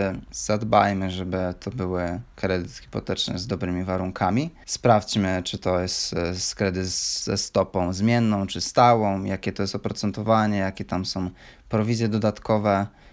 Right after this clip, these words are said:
marże dla banku i tak dalej. Tutaj po prostu trzeba się skontaktować z jakimś dobrym doradcą, uczciwym doradcą, k-, któremu nie zależy tylko, aby wcisnąć wam, y, najdroższy kredyt.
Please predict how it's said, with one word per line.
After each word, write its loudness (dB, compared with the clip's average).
marże 2
dla -2
banku 0
i -4
tak -6
dalej. 2
Tutaj 2
po -8
prostu -6
trzeba 2
się -6
skontaktować -4
z -6
jakimś -6
dobrym 2
doradcą, 0
uczciwym -4
doradcą, -2
k-, -14
któremu 4
nie 2
zależy 2
tylko, -2
aby -2
wcisnąć -4
wam, -2
y, -4
najdroższy -2
kredyt. 0